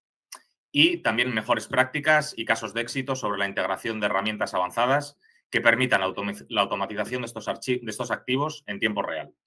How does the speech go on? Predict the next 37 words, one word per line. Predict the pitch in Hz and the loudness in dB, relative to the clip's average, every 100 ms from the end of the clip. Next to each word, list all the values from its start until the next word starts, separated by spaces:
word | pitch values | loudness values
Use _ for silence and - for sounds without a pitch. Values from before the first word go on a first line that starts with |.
| _ _ _ _ _ _ _ _ _ _ _ _ - | _ _ _ _ _ _ _ _ _ _ _ _ 4
Y | 127 | 8
para | 123 135 | 10 10
ello, | 170 185 139 | 10 6 4
pues | 113 117 | -2 2
bueno, | 113 | 4
nos | 107 | 2
acompañan | 110 110 131 135 | 0 4 4 6
hoy | 131 | 4
dos | 127 127 | 2 -2
expertos, | - 127 123 151 147 - - | 4 6 6 4 0 -2 -4
eh, | 107 104 101 | 4 6 6
en | |
estas | 104 107 107 | 2 -4 -4
materias, | 101 98 131 135 131 131 | -2 0 2 6 4 2
como | - 104 | -6 -6
son | 104 113 110 107 107 104 | -2 4 6 4 2 -4
Isidoro | 110 113 110 110 | -8 -6 -2 0
Martínez, | 104 - 127 143 151 147 _ _ | 0 0 0 2 -2 -4 _ _
C | - 120 | -4 0
E | |
O | 117 107 | 0 0
y | 104 101 98 | 0 -2 -2
cofundador | 104 - 104 101 101 104 | -6 -6 -4 -2 0 -2
de | 92 92 | -2 -6
Tecalis, | 90 117 139 143 - _ - | 0 2 2 -4 -8 _ -6
e | 107 | -4
Isabel | 104 107 110 107 | -2 -2 0 0
García, | 98 - 143 156 151 _ _ | -2 0 2 2 -2 _ _
directora | 104 98 - 110 107 | -4 -4 -2 -2 -2
comercial | 104 101 - 110 101 98 92 | -2 -4 -2 2 2 0 -6
y | 98 | -6
de | |
operaciones | 95 95 95 110 101 - | -6 -6 -6 -6 -8 -6
para | - 92 | -2 0
Iberia | 98 104 98 95 90 87 | 0 0 2 2 2 0
en | 92 87 | -4 -6
Apiux. | 113 127 139 - - | -2 0 -2 -4 -16